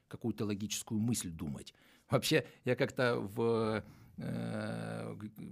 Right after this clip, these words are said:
в ш-, в институте еще занимался, э, на кружке сексологии, и там, э,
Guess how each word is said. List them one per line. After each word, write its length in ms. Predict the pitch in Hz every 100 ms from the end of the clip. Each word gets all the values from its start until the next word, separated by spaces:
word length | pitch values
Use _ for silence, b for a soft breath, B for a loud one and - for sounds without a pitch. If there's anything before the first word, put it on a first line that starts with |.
| -
в 180 | - -
ш-, 120 | -
в 80 | 107
институте 500 | 131 - 131 196 135
еще 200 | 113 123
занимался, 680 | 104 113 127 123 113 117 104 b b b -
э, 180 | 113 -
на 80 | 113
кружке 260 | 123 -
сексологии, 720 | 107 107 - 117 175 101 76 - b b b b b
и 80 | 110
там, 400 | - 131 123 117
э, 800 | 123 107 104 101 98 98 117